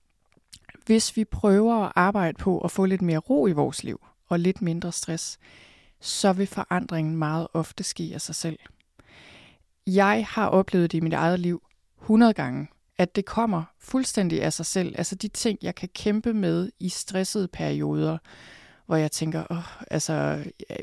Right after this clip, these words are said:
hvor jeg kan mærke, at jeg hænger fast i forskellige former for adfærd, eller tankemønstre, eller hvad det nu er. Når jeg så ligesom lige minder mig selv om, okay, hvordan var det nu lige, når jeg, der skal ro på,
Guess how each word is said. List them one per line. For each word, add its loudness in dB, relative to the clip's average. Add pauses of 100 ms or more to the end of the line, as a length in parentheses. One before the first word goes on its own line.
hvor 4
jeg 2 (140)
kan 0
mærke, 2
at -12
jeg -4
hænger -4
fast -6
i -4
forskellige -4
former -2
for -10
adfærd, -4 (680)
eller -6
tankemønstre, -2
eller -4
hvad 0
det -4
nu -2
er. -4 (500)
Når 2
jeg -2
så -2
ligesom -2
lige 0
minder 0
mig -4
selv -4
om, -2
okay, -4 (220)
hvordan -12 (100)
var -2
det -6
nu -2
lige, -4 (200)
når -2
jeg, -4 (240)
der -4
skal -4
ro -2
på, -4